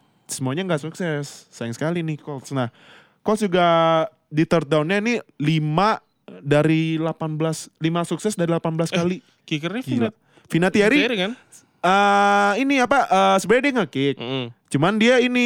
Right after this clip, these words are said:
Speaker 1: tiba-tiba ada penalti. Kalau nggak
Speaker 2: Oke.
Speaker 1: salah roughing the snapper apa running, eh, apa gitu. Nah,
Speaker 2: Mm.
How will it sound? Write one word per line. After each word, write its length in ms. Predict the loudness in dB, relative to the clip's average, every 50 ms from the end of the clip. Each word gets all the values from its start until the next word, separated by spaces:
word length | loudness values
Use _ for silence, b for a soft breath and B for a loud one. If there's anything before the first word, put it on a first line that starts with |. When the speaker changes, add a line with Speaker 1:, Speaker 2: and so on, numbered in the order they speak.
| 2 2 2 2
Speaker 1:
tiba-tiba 440 | 2 0 0 2 2 2 2 2
ada 300 | 2 4 4 4 4 4
penalti. 840 | 2 2 0 2 2 0 0 0 0 0 2 2 0 -2 -4 -6 -10 b b b b b b b b _
Kalau 220 | -10 -6 -2 0 0
nggak 100 | 2 2
Speaker 2:
Oke. 60 | 4
Speaker 1:
salah 180 | 4 4 4 4
roughing 360 | 4 4 2 2 0 0 0
the 100 | 2 2 2
snapper 380 | 0 0 0 0 0 0 0
apa 140 | 0 2 0 0
running, 220 | 0 0 0 -2
eh, 220 | -4 -4 -4 -2 0
apa 240 | 0 0 0 2 0 2
gitu. 220 | 2 2 0 0
Nah, 160 | 0 0 -2 -2
Speaker 2:
Mm. 260 | -4 -6 -8 -10